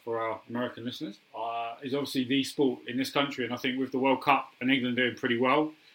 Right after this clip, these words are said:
a lot of people are spending their weekends kind of going to pubs and watching football.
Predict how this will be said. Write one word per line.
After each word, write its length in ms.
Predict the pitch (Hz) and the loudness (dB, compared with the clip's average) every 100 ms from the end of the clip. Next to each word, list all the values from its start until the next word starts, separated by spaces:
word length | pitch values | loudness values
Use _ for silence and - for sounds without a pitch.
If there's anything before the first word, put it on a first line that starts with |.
| _ | _
a 60 | 120 | 0
lot 140 | 131 | 4
of 120 | 135 - | 4 6
people 420 | 135 127 131 127 | 4 8 6 8
are 180 | 127 123 | 6 6
spending 320 | 147 139 135 | 4 6 6
their 120 | 131 | 6
weekends 640 | 127 143 131 143 131 123 - | 6 4 6 6 6 2 0
kind 200 | 139 131 | 2 4
of 240 | 120 135 | 2 -2
going 220 | 135 123 | 2 2
to 100 | 123 | 2
pubs 360 | - - 127 117 | 2 4 4 2
and 100 | 120 | 0
watching 280 | 120 - 113 | 0 0 -2
football. 480 | 143 139 131 117 | -2 0 2 2